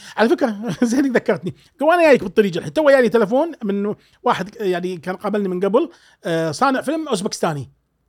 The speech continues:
يشتغل بالكويت هو كذا ومسوي له فيلم، ما كان ذاك الفيلم يرق-، اليوم يكلمني، بيحض-، بي-، بيجيني الأسبوع الجاي، ه-، هذا قاعد يحدد موعد معاي، عنده فيلم أوزبكستاني جديد، يقول: "أعتقد إن هذا ممكن إن يعجبك، يعني في كواليتي معين." أنا ما عندي مانع أي، أي لغة،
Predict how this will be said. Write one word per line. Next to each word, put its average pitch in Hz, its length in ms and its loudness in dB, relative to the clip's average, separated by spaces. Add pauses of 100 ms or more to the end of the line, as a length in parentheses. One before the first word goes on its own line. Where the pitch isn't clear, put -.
(360)
يشتغل 240 440 -2
بالكويت 226 360 2
هو 175 120 2
كذا 247 200 2
ومسوي 240 240 0
له 214 60 2
فيلم، 254 340 -2 (460)
ما 359 60 -6
كان 254 160 -2
ذاك 269 120 -2
الفيلم 214 220 -2
يرق-، 220 400 -2
اليوم 285 280 -2
يكلمني، 180 600 -2
بيحض-، 269 280 -4
بي-، 240 340 -6
بيجيني 262 400 -4 (260)
الأسبوع 247 280 -4
الجاي، 214 220 2
ه-، 151 60 -2
هذا 190 120 -2
قاعد 185 220 -2
يحدد 185 340 -2
موعد 196 200 -2
معاي، 208 320 -2 (260)
عنده 254 140 -2
فيلم 294 180 -2
أوزبكستاني 226 520 -4
جديد، 170 260 -6 (340)
يقول: 214 180 -4
"أعتقد 285 260 -2
إن 233 60 -2
هذا 226 160 -2
ممكن 214 320 -4
إن 185 220 -4
يعجبك، 135 460 -8 (200)
يعني 175 160 -2
في - 120 -6
كواليتي 202 300 0
معين." 180 320 -2 (360)
أنا 151 80 -2
ما 196 80 2
عندي 240 140 -2
مانع 226 300 -2
أي، 208 240 0
أي 214 120 2
لغة، 170 360 0